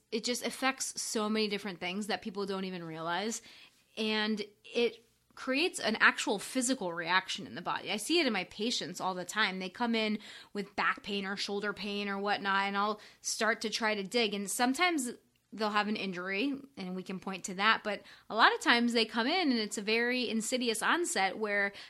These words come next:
they don't really know what, they don't know why. "Well, I don't know. I just woke up, and my back was hurting," or blah, blah, blah. And I, so I, then I start to dig a little deeper, and I find out that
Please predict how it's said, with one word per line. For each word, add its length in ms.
they 120
don't 160
really 240
know 260
what, 320
they 120
don't 120
know 80
why. 460
"Well, 140
I 120
don't 120
know. 220
I 80
just 240
woke 220
up, 240
and 100
my 120
back 280
was 140
hurting," 440
or 180
blah, 180
blah, 180
blah. 300
And 120
I, 140
so 120
I, 120
then 240
I 140
start 360
to 60
dig 220
a 60
little 240
deeper, 380
and 160
I 120
find 400
out 360
that 320